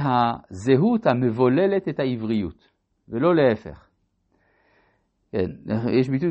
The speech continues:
כזה, "ארמי עובד אבי". אז חושבים, אבי היה ארמי, זה לא נכון. ארמי הוא הזה שמאבד את הזהות של אבי.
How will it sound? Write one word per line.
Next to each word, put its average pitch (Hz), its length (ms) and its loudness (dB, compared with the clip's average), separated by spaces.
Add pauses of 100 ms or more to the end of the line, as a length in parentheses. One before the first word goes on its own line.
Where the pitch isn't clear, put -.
כזה, 127 200 0
"ארמי 123 380 2
עובד 143 340 0
אבי". 117 440 -2
אז - 160 -12
חושבים, 156 560 -4 (320)
אבי 165 340 0
היה 156 220 4
ארמי, 113 480 2
זה 87 140 -8
לא 139 120 -2
נכון. 117 320 -6 (680)
ארמי 113 680 2
הוא 185 240 4
הזה 175 180 2
שמאבד 165 800 0 (300)
את 139 100 -6
הזהות 160 340 0
של 165 160 -4
אבי. 151 300 -2